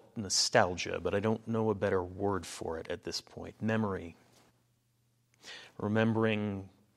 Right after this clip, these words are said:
where I was at that time and how it affected me and what I was doing and how that was one of the factors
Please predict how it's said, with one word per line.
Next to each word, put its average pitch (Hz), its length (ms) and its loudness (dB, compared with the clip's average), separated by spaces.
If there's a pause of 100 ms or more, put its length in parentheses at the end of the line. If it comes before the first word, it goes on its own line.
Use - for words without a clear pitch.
(280)
where 101 320 4
I 98 140 6
was 90 580 2
at - 240 -6
that 90 260 -4
time 87 680 -6
and 85 180 -10
how 92 220 -6
it 87 60 -6
affected 95 540 -4
me 87 320 -6
and 85 300 -8 (500)
what 104 240 2
I 87 140 0
was 90 220 -4
doing 98 540 -2 (160)
and 110 420 -2 (200)
how 117 560 2 (880)
that 127 380 6
was 123 340 2
one 113 540 0 (480)
of 104 100 -4
the 110 80 -2
factors 95 840 0